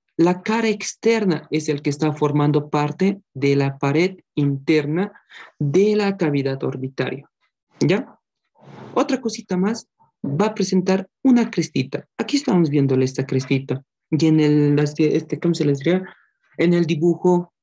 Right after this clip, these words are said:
del texto, este dibujo también se lo usa. Esta cresti-, esta crestita se lo llama la cresta lagrimal.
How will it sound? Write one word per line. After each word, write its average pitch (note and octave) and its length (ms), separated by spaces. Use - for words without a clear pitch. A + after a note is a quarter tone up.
del C3+ 280
texto, - 400
este D3 340
dibujo B2+ 340
también B2+ 240
se C#3+ 80
lo E3 120
usa. F#3+ 300
Esta A#3+ 300
cresti-, G3 360
esta A#3+ 240
crestita F3+ 460
se D3+ 140
lo C#3+ 80
llama C#3+ 400
la C3 340
cresta E3 640
lagrimal. B2+ 920